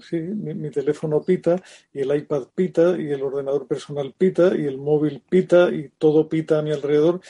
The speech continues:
y en ocasiones pita todo a la par, porque cuando trabajas en ecosistema Apple y te entra una llamada, te pita el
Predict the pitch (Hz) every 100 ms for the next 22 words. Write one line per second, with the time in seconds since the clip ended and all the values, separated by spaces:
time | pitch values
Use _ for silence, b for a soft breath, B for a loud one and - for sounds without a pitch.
0 | B B 170 151 143 135 156 160 - 180
1 | 185 175 165 160 156 147 185 185 143 135
2 | 127 135 131 139 147 - 165 165 160 156
3 | 160 - 165 156 165 160 151 151 - B
4 | B B 156 165 156 156 156 156 156 160
5 | 180 175 208 B B B - 139 120 151
6 | 151 165